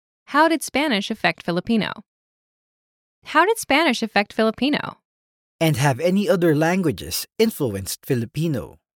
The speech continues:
Speaker 1: At Filipino pod one oh one dot com, we hear these questions often.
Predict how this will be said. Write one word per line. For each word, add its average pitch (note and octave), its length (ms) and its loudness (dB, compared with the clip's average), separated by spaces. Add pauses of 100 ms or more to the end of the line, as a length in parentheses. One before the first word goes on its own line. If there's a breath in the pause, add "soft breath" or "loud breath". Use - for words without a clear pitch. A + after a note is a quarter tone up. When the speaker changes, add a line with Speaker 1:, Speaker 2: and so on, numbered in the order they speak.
(500)
Speaker 1:
At F3+ 160 -2
Filipino A#3+ 420 0
pod A3+ 320 2
one G#3 140 2
oh G#3 80 2
one G3+ 160 0
dot F#3 240 0
com, C4 400 2 (220)
we B3 180 0
hear D4 180 4
these C4 220 -2
questions G3+ 500 -2
often. - 520 -2